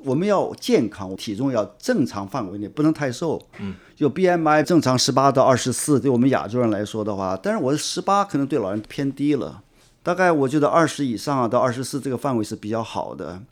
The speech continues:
Speaker 1: 对我们人体的伤害，我为什么说有个累积作用呢？就是你年轻时候就开始肥胖，当你伴随这个肥胖进入你的老年的话，这个肥胖对你造成的伤害就会显现出来。年轻时候也许你没有觉得，
Speaker 2: 嗯。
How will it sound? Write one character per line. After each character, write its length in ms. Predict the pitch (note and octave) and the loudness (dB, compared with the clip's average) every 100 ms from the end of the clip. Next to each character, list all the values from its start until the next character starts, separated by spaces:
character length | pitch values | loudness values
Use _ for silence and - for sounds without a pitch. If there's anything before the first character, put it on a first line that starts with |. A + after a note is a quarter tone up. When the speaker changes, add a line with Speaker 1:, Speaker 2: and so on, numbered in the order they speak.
| - | -2
Speaker 1:
对 160 | A#3+ | 2
我 140 | F#3+ D3 | 6 6
们 160 | F#3+ | 6
人 140 | D#3 F#3 | 4 2
体 100 | C#3 | 0
的 100 | B2 | 0
伤 300 | - F#3 G3+ | 2 0 2
害， 240 | E3 A#2+ - | 0 0 -2
我 160 | C#3+ | -4
为 160 | D#3 A3 | 2 2
什 80 | D3+ | 2
么 100 | C#3 | 0
说 80 | D#3+ | 0
有 60 | |
个 80 | A#2+ | 0
累 220 | A#2 F2+ | -2 -4
积 120 | F#2 | -6
作 200 | D3 D3+ | -4 0
用 100 | A#2+ | 0
呢？ 180 | G#2+ F#2 F#2 - - | 0 -4 -10 -20 -8
就 120 | G3+ | 0
是 60 | G#3 | 4
你 140 | E3+ | 6
年 180 | C3+ F3+ | 6 4
轻 140 | G3 | -2
时 80 | F#3+ | -4
候 60 | D#3+ | -4
就 120 | B2 | -4
开 100 | C3+ | -8
始 120 | B2 | -8
肥 200 | A2 - | -10 -10
胖， 300 | A2 B2 F#2+ - _ _ | -6 -6 -8 -14 _ _
当 180 | - A#3 | 2 2
你 160 | A3+ E3 - | 4 0 2
伴 200 | C#4 C4 | 2 4
随 140 | D#3+ | 4
这 80 | D3 | 4
个 60 | C3 | 2
肥 180 | - C#3 | 2 2
胖 260 | E3 - | 2 0
进 200 | - A#3+ | 0 0
入 100 | E3+ | 2
你 100 | B2+ | 2
的 60 | C#3+ | 2
老 240 | D3 E2 | 2 2
年 160 | F#2 G#2 | -2 -4
的 80 | A#2+ | -2
话， 140 | A#2 | -2
这 100 | A2 | -2
个 80 | D#3 | -2
肥 140 | D#3+ | 0
胖 120 | E3 | 0
对 160 | D#3 F3+ | 0 2
你 120 | B2+ | 0
造 180 | A2+ D#3 | 0 -4
成 100 | A#2 | -4
的 60 | G#2+ | -4
伤 220 | - D#3 | -2 -2
害 180 | D3+ B2+ | -2 -4
就 100 | D3 | -2
会 140 | D3 | -2
显 260 | - F#2 D#2 | -2 -4 -2
现 160 | A#2 | -4
出 140 | A2+ E2 | -4 -8
来。 320 | - - - _ _ - | -14 -16 -20 _ _ 4
年 220 | C#3 G3+ | 6 6
轻 220 | G#3 A3+ | 4 0
时 60 | F#3 | 2
候 80 | |
也 120 | C3 D3 | 0 0
许 140 | C3+ | 0
你 140 | A#2 | 0
没 140 | A2 B2+ | 0 2
有 100 | C#3+ | 0
觉 240 | - D#2+ | 0 -8
得， 240 | E2+ D#2 - - | -8 -12 -16 -20
Speaker 2:
嗯。 100 | F#2+ | -20